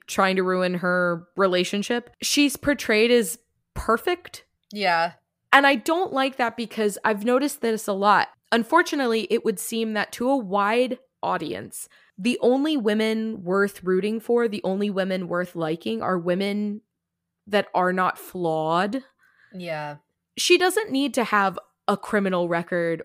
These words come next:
Speaker 1: or have slept with a bunch of people or whatever, any of the things that Jane Fonda's character is having Wanda Sykes check for. But we, we don't see anything that makes her human. In fact, the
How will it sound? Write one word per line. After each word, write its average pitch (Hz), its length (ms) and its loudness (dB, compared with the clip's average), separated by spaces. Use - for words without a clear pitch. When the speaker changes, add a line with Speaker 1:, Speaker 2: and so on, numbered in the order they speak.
Speaker 1:
or 165 520 -2
have - 180 -8
slept - 460 -4
with 180 100 -6
a 175 60 -4
bunch 170 180 -4
of 170 80 -4
people 175 340 -4
or 175 140 0
whatever, 185 380 2
any 262 200 6
of 220 100 -2
the 220 60 2
things 190 300 -2
that - 140 -4
Jane 170 200 0
Fonda's 165 320 -4
character 165 380 -2
is 165 140 0
having 160 380 -2
Wanda 165 280 -2
Sykes - 380 -6
check - 320 -4
for. 226 420 0
But 294 320 0
we, 311 400 2
we 262 160 0
don't 285 440 2
see 277 760 -2
anything 247 720 0
that 208 280 -2
makes 185 320 -4
her 220 160 -2
human. 220 400 0
In 233 160 -2
fact, - 220 2
the 285 120 -4